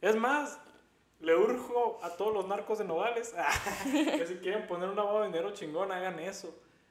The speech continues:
Hagan un lugar, event-, un lugar público donde se pueda escuchar mi podcast y comprarle ramos de flores a morritas. Bueno, no eso, ¿no? Pero para los viejos, para que gasten dinero.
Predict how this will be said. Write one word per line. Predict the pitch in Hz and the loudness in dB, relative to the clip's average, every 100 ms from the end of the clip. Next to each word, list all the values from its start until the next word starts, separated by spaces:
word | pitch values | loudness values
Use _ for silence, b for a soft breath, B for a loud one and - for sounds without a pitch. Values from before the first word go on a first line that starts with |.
| b | b
Hagan | 156 170 185 | -6 -4 -4
un | 190 | -4
lugar, | 190 185 202 196 - | -2 0 0 -2 -8
event-, | 185 180 196 214 - | -8 -4 -4 -6 -6
un | 185 185 208 | -6 -4 -2
lugar | 233 226 - | 0 0 -2
público | 247 240 185 | -4 0 -2
donde | 151 | -2
se | 143 | -4
pueda | 175 185 | -4 -4
escuchar | - 165 | -4 -4
mi | 170 | -4
podcast | - 185 185 202 196 - _ _ _ _ _ _ _ _ _ _ - | -4 -4 -4 -8 -8 -14 _ _ _ _ _ _ _ _ _ _ -10
y | 156 147 143 143 139 | -6 -4 -2 -4 -6
comprarle | 139 147 151 170 | -8 -4 0 2
ramos | 165 170 | 0 -2
de | 143 | -4
flores | - 156 165 | -4 -4 -4
a | |
morritas. | 139 120 131 - - - - _ _ _ _ _ _ _ _ _ _ _ - | -8 -8 -12 -12 -20 -20 -20 _ _ _ _ _ _ _ _ _ _ _ -6
Bueno, | 156 160 | -2 0
no | 151 160 | 2 2
eso, | 156 156 | 2 -2
¿no? | 143 156 | -4 -4
Pero | 143 | -4
para | 143 131 | -2 -4
los | 127 | -6
viejos, | 135 147 160 | -4 -4 -6
para | 156 151 | -6 -8
que | 147 | -8
gasten | 131 - 151 135 | -12 -14 -18 -16
dinero. | 143 | -18